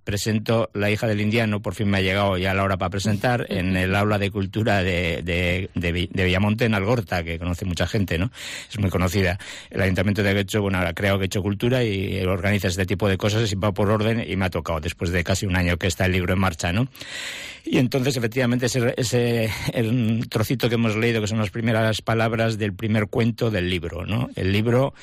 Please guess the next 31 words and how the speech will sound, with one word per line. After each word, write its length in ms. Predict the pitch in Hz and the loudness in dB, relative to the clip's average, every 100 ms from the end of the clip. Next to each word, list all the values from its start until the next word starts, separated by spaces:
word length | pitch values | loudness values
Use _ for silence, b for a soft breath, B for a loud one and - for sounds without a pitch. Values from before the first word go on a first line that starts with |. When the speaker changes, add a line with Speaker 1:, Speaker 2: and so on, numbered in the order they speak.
| B B B | B B B
Speaker 1:
tiene 220 | 127 123 | -2 0
muchos 280 | 107 101 92 | 0 -4 -4
cuentos. 440 | 123 123 151 151 - | -2 0 0 0 -4
La 100 | 107 | -2
verdad 220 | 92 107 | 0 2
es 80 | 110 | 0
que 180 | - 107 | 0 0
yo, 720 | 110 110 107 104 101 95 95 - | 2 2 2 2 2 0 -2 -2
bueno, 240 | 95 85 | -2 -2
ni 100 | 92 | -2
me 100 | 107 | 0
he 40 | |
molestado 380 | 107 104 98 113 | 2 0 0 -2
en 60 | 101 | 0
contar 280 | 101 113 101 | 0 0 0
cuántos 260 | 101 98 | -2 -2
cuentos 320 | - 95 98 | -2 -2 -2
son, 160 | - 123 | 2 2
porque 260 | 113 92 92 | 0 -2 -2
tuve 220 | 110 104 | 0 0
que 140 | 98 | 0
quitar 300 | 92 85 107 | -2 0 0
muchísimos. 640 | 101 92 113 101 110 107 101 | 2 0 -2 -2 0 0 0
Me 80 | 90 | 0
volví 280 | 95 104 | 0 2
loco 280 | 101 101 101 | 2 2 0
cuando 160 | 104 98 | -2 -2
estaba 200 | 101 98 | 0 0
preparando 400 | 90 90 95 95 | 0 -2 0 2
la 80 | 92 | 0
edición, 380 | 90 120 107 | 0 0 0